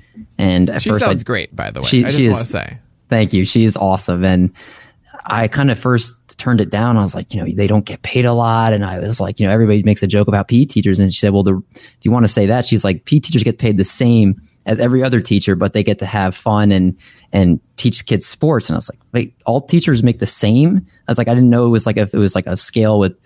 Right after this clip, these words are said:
Speaker 1: specials get lower than, you know, classroom
Speaker 2: Mm.
Speaker 1: teachers." And so I, I didn't know that at the time. And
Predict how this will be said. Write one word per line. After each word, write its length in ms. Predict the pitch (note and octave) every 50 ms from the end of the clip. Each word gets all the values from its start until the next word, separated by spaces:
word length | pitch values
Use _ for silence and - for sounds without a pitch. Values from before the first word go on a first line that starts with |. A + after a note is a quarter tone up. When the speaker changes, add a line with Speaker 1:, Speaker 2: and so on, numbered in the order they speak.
| _ _ -
Speaker 1:
specials 500 | - - - B2 A#2+ - B2 A#2 A2+ G#2+
get 180 | A2 - -
lower 320 | A2+ A2 A2 A2 G#2+ G#2+ G#2
than, 420 | F2+ G#2+ G2 F#2 F#2 F#2 F#2 - - _
you 80 | - G2+
know, 60 | F2+
classroom 460 | - - B2+ A#2+ A#2+ B2 A#2+ A#2+ A2+
Speaker 2:
Mm. 40 | G#2
Speaker 1:
teachers." 520 | - A#2 G#2+ G2+ - G#2+ G#2+ G#2+ G#2+ G#2 F#2+
And 180 | F#2+ F2+ F2+ - _ - - - - - _ _
so 140 | - - - - -
I, 140 | G2 G2+ - -
I 80 | A2
didn't 200 | A2+ A2+ A2 -
know 160 | - G#2 C3+ D3
that 280 | - E2+ F2 F2+ - -
at 140 | G2+ -
the 60 | - -
time. 420 | - - A#2 C3 C#3 A#2 G2 F#2+
And 240 | F#2 F#2+ F2+ F2+